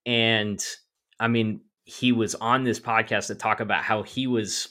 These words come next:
he was literally, like, choosing not to engage with women in a, in a romantic sense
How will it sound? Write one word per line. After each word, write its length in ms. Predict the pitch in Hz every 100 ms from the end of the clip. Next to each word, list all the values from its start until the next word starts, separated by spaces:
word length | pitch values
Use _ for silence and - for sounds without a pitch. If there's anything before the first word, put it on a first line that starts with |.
| _ _ _
he 180 | - 117
was 220 | 127 117
literally, 480 | 117 151 156 151 139
like, 260 | 120 98 -
choosing 640 | - 139 117 123 110 98
not 320 | 104 107 - -
to 180 | 127
engage 600 | 107 95 90 104 107 104 95
with 220 | 98 -
women 520 | 113 120 101 90 90 _ _ _
in 140 | - 113
a, 180 | 98 -
in 140 | 110
a 80 | 107
romantic 560 | 95 95 98 98 - -
sense 480 | - 113 101 -